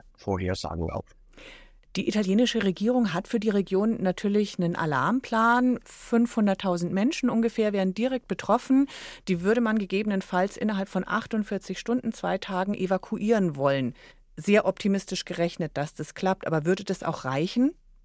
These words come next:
Speaker 1: Kann man als Vulkanologe nicht so einfach sagen. Wir haben eine strenge, äh, Arbeitsaufteilung zwischen Zivilschutz und Vulkanologie. Wir Vulkanologen liefern alles, was wir sagen können über die Unruhe, die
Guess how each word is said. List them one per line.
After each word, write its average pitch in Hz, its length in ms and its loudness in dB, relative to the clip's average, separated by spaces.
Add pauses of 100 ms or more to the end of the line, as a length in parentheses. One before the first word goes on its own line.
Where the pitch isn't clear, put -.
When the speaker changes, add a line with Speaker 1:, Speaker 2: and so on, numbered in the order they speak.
(120)
Speaker 1:
Kann 143 220 2
man 131 320 4 (120)
als 123 380 2
Vulkanologe 127 680 0
nicht 127 180 0
so - 260 -4
einfach 120 480 -2 (180)
sagen. 127 440 2 (160)
Wir 113 220 -2
haben 120 200 0
eine 117 220 0
strenge, 131 640 0
äh, 107 60 -6
Arbeitsaufteilung 110 1400 0
zwischen 110 420 -4
Zivilschutz 113 800 -2
und 101 160 -2
Vulkanologie. 104 840 -2
Wir 113 160 2
Vulkanologen 110 640 0
liefern 113 300 0
alles, 110 400 0
was - 180 -4
wir 101 120 -4
sagen 110 340 2
können 101 460 -4
über 104 260 0
die 92 300 0
Unruhe, 135 540 2 (180)
die 117 260 2